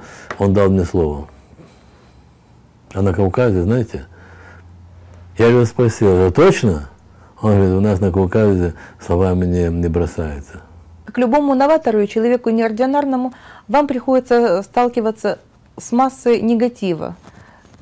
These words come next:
Speaker 2: Много завистников, много людей, которые просто пытаются вам вставить палки в колеса вашей деятельности. Как вы с этим справляетесь?
Speaker 1: Мы слышим клики одобрения не в сладком рокоте хвалы,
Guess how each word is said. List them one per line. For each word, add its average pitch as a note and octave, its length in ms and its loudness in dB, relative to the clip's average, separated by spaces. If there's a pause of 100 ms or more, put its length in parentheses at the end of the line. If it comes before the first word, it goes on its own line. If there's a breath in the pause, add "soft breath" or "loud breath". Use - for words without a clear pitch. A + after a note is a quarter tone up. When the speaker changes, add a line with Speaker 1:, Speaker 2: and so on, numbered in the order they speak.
(120)
Speaker 2:
Много A#3 380 2
завистников, G3+ 720 0
много A#3+ 280 2
людей, A3+ 300 0
которые G#3 420 -2
просто G3+ 1080 0
пытаются G3+ 520 0
вам F#3+ 200 -2
вставить G3 380 -2
палки G3 300 0
в F#3 60 -8
колеса F#3 420 -4
вашей F#3 240 -6
деятельности. F#3 640 -8 (680 loud breath)
Как C#4+ 200 -2
вы B3+ 80 2
с B3 80 -2
этим A#3 180 0
справляетесь? G#3+ 800 -2 (260)
Speaker 1:
Мы G2 220 2
слышим G#2+ 560 0 (300 loud breath)
клики A#2 420 2
одобрения G#2 760 4
не G2 180 4
в E2+ 40 -4
сладком C#3 520 2
рокоте F#2 500 2
хвалы, F2+ 540 0